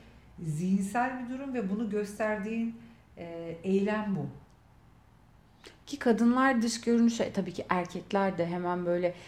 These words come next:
Speaker 2: ellere bakarlar, dişlere bakarlar, tırnaklara bakarlar falan.
Speaker 1: Evet, burada baktığı aslında fizik değil.
Speaker 2: Evet.
Speaker 1: Algı olarak kendine ne kadar sevdiği,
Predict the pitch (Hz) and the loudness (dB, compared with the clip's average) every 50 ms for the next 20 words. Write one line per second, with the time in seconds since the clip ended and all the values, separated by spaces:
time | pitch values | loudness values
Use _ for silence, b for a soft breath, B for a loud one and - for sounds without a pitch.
0 | B B - 185 190 190 185 185 190 185 190 185 185 - 190 185 185 185 185 185 | B B 2 4 4 6 6 6 6 6 4 4 2 2 2 2 4 4 4 4
1 | 185 180 175 180 - - - 190 185 185 175 185 180 - 185 180 180 185 180 180 | 2 0 -2 -6 -6 -2 0 2 2 2 2 0 0 0 0 0 2 2 2 0
2 | 180 - - 190 190 185 185 - - 185 185 185 185 180 185 - 185 180 180 180 | 0 -2 -2 0 0 0 0 -2 0 0 0 0 0 -2 -2 -4 -2 0 0 0
3 | 180 180 180 - 180 180 185 180 185 185 - - - 214 247 208 185 180 202 214 | 0 -2 -2 -4 -2 -2 0 0 -2 -4 -6 -6 -4 -4 -2 -2 -2 -2 0 2
4 | 262 247 202 208 214 214 214 - 247 262 254 233 226 233 - 240 240 240 233 - | 2 2 2 2 0 0 -2 -4 -2 2 2 2 2 2 0 -2 -2 -2 -2 -4
5 | - 208 190 208 220 - - 180 185 202 220 220 208 175 - - - - 208 196 | -6 -6 -6 -6 -6 -8 -8 -6 -6 -4 -2 -2 -2 -2 -2 2 6 8 8 8
6 | 196 175 - - - - - - - 170 175 190 294 - 277 311 320 311 285 240 | 8 4 2 0 -4 -12 -8 -4 0 2 2 4 4 2 2 2 2 2 2 0
7 | 196 175 185 - - 208 208 233 262 294 294 277 233 196 208 214 208 - 277 269 | 0 -2 -4 -6 -4 -4 -4 -4 -4 -4 -6 -4 -2 -2 -2 -2 -2 -2 0 2
8 | 240 214 196 190 190 - - 185 165 160 147 135 139 147 143 143 147 | 2 2 2 0 -2 -4 -4 -2 -2 -2 -2 -4 -6 -6 -6 -8 -8